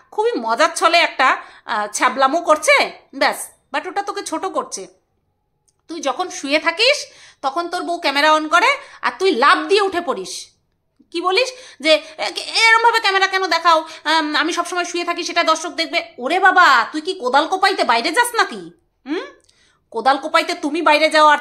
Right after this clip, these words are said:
তোমার বউ ঘরে কোপাকুপি কইরা ফেলায়, তুমি টেরও পাও না, হ্যাঁ? তুমি টেরও পাও না। ওই যে কইলে না যে অনেকদিন এই টাইমে ছাদে আসি না, আগে তো ওয়ার্কআউট করতাম, হুম? তুমি ওদিকে ওয়ার্কআউট করতা, তোমার বউ নিচে ওয়ার্কআউট করতো।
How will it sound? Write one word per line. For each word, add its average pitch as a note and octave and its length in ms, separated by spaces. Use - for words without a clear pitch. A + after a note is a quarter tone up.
তোমার C#4+ 240
বউ C#4 260
ঘরে D4 180
কোপাকুপি E4+ 460
কইরা D4+ 240
ফেলায়, C#4 340
তুমি C#4 140
টেরও D4+ 640
পাও B3+ 220
না, A3 220
হ্যাঁ? F5 300
তুমি F#4 160
টেরও D#4+ 300
পাও F#4 160
না। F4 80
ওই E4 80
যে F#4+ 140
কইলে D4 240
না B4+ 280
যে A3+ 220
অনেকদিন A3+ 420
এই A3 140
টাইমে A#3 280
ছাদে G#3 260
আসি G#3+ 220
না, G#3+ 260
আগে F#3+ 240
তো A3+ 120
ওয়ার্কআউট D4 680
করতাম, C#4 540
হুম? F#4+ 180
তুমি C4+ 260
ওদিকে D#4 280
ওয়ার্কআউট D#4 500
করতা, E4+ 280
তোমার D4 300
বউ C4 220
নিচে C4 320
ওয়ার্কআউট C#4 460
করতো। B3 460